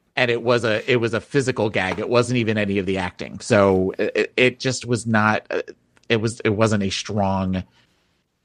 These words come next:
episode. I, I'm starting to have questions about season twelve that maybe we can talk about later. That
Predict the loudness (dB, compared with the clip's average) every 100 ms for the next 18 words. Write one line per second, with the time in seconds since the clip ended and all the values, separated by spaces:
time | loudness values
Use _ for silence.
0 | _ -6 -4 -6 -8 -16 -6 -2 -2 0
1 | 0 2 0 2 2 2 0 -2 0 0
2 | 0 -2 -2 0 0 -2 -2 -8 -6 -8
3 | -4 -2 -4 -6 -12 -6 0 0 0 -4
4 | -4 -2 -2 0 -2 -2 0 0 2 0
5 | -6 _ _ _ _ -2 0 2 0 -2